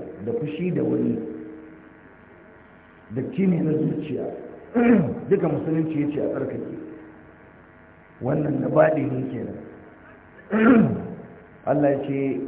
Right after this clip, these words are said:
"ولا تجعل في قلوبنا غلا للذين آمنوا ربنا إنك رؤوف رحيم."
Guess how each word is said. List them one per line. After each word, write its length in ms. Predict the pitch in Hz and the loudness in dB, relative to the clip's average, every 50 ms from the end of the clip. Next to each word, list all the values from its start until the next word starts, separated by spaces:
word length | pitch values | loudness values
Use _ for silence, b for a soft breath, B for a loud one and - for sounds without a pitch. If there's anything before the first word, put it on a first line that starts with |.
| - - | -8 -6
"ولا 260 | 117 120 135 139 143 139 - | -4 -2 0 2 2 2 2
تجعل 400 | 151 127 120 127 117 120 - 196 - - - - - - - - - - - - - - - - - - - - - - - - - - - - - - - - - - - - - - | 0 0 0 0 0 0 0 -2 -4 -4 -6 -8 -10 -12 -14 -16 -18 -20 -20 -20 -20 -20 -20 -20 -20 -20 -20 -20 -20 -20 -20 -20 -20 -20 -20 -20 -20 -20 -20 -20 -20 -20 -20 -18 -8 -2
في 120 | 143 147 | 0 0
قلوبنا 640 | 147 147 143 135 135 143 139 - 131 131 135 135 131 | 0 0 0 0 0 2 0 0 0 0 0 2 2
غلا 360 | 131 127 143 139 139 139 131 | 2 2 0 0 0 -2 -2
للذين 600 | 123 127 135 139 139 131 127 120 123 135 135 135 | -2 -2 -2 0 0 0 0 0 0 -2 -2 -2
آمنوا 500 | 131 - 117 131 131 127 123 123 123 123 | -2 -2 -2 -2 -2 -2 -2 -4 -4 -2
ربنا 540 | 131 135 135 - - 120 117 123 127 123 123 123 | -2 -2 -2 -2 -2 -2 -2 -2 -2 -4 -4 -4
إنك 320 | 127 131 131 131 - - 127 | -2 -2 -2 -2 -2 -2 -2
رؤوف 340 | 117 117 113 - 113 - 107 | -2 -2 -2 -2 -4 -4 -6
رحيم." 400 | 104 104 101 - - 101 - - | -6 -6 -6 -6 -6 -6 -8 -8